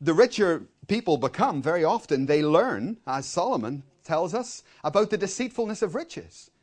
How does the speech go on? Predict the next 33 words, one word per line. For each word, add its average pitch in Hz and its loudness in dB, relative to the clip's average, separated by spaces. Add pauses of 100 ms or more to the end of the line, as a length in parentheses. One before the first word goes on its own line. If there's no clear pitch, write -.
(460)
You 185 -2
begin 202 4
to 180 0
learn 175 4
what 185 2
money 165 0
can 139 -2
and 135 -6
can't 180 -4
do. 220 -2 (360)
You 151 0
begin 156 0
to 151 -2
see 226 -4
it 156 0
the 170 -6
same 185 -6
way 185 -4
he 262 -8
did, 117 -6
how 151 -8
meaningless 156 -4 (180)
it 143 -2
is 135 -4
to 147 -8
put 156 -10
your 151 -2
hope 165 0
in 123 -2
riches 127 -6
in 123 -6
that 120 -4
way. 104 -14